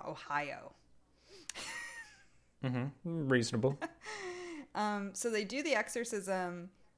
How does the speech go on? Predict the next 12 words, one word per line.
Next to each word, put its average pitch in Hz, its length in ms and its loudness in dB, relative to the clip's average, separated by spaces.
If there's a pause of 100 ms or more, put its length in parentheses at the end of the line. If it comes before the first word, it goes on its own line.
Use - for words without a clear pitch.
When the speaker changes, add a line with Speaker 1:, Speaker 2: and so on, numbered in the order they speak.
(460)
Speaker 1:
They 180 640 4
come 233 260 4
out 196 380 4
and 180 100 -2
they 160 80 0
tell 190 240 4
Dawn, 175 500 0 (420)
"There 214 180 6
was 185 240 0
evil 156 400 -6
in 135 140 -8
there." 127 420 -8